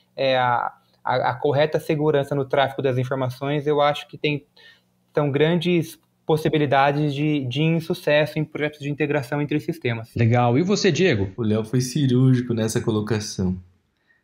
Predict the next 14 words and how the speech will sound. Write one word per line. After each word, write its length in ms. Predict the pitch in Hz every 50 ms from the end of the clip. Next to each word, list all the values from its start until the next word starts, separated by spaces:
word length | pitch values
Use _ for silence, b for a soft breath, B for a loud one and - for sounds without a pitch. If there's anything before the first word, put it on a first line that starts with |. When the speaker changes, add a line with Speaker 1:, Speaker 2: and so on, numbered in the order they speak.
| _ -
Speaker 3:
de 140 | 113 107 104
ter 240 | 104 - 113 110 107
uma 180 | 110 104 92
doc 640 | 90 90 101 101 104 113 113 110 107 107 - - -
e 80 | 113
um 80 | 110 110
bom 400 | 104 104 104 101 110 110 117 120
mecanismo 580 | 120 113 104 - 117 107 110 107 107 117 117 107
de 120 | 104 -
segurança. 560 | - 110 107 117 107 95 92 90 92 - - _ _ _ _ _ _ _ _ _ _ _ _ _ _ _ _ _
Bom, 360 | 123 127 117 101 101 98 B B B B B
além 320 | 98 104 107 131 160 175
desses 680 | 151 131 113 110 120 143 175 185 180 - 120 110 -
pontos, 1040 | - - - 104 113 135 165 185 185 180 - - 104 98 101 - - - - - b